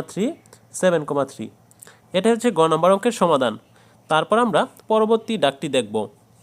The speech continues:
তারপরে দেখো, তারপরে দেখো নয় নম্বরে এ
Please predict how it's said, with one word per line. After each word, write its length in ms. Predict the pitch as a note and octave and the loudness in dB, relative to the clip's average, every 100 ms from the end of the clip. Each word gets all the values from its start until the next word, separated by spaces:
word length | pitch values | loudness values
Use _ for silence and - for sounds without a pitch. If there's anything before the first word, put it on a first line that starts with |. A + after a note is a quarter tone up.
| _ _ _ _ _ _ _ _ - | _ _ _ _ _ _ _ _ 0
তারপরে 360 | F3 F#3 A#3 A#3 F#3+ | 2 4 2 4 2
দেখো, 240 | E3 F#3+ D4 - _ - - - - _ _ - | 4 4 2 -4 _ -20 -20 -20 -20 _ _ -2
তারপরে 300 | F#3+ A3+ A3+ | 0 0 -2
দেখো 180 | A3 A3+ A#3 D#3+ | -2 0 0 2
নয় 160 | F3 G#3+ | 0 0
নম্বরে 300 | G3 D3 G#3 D#4+ _ - - _ _ _ - | 0 0 0 -6 _ -20 -20 _ _ _ 0
এ 160 | G#3+ | 2